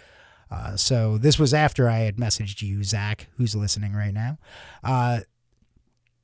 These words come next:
but the one that him and me came up with was the Rotten Tomato tomatoed Christmas movie.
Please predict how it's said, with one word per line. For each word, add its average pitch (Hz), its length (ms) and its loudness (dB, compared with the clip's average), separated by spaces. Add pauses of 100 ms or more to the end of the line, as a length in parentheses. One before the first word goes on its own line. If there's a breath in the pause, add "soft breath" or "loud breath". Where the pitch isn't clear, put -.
(340)
but 180 160 4
the 160 80 6
one 208 200 6
that 185 100 6
him 185 140 6
and 165 120 6
me 190 160 6
came 156 240 4
up 139 160 2
with 131 360 2 (380 soft breath)
was 135 260 4
the 127 200 4
Rotten 175 680 2 (160)
Tomato 147 840 4 (320)
tomatoed 127 680 2
Christmas 127 640 0
movie. 123 680 2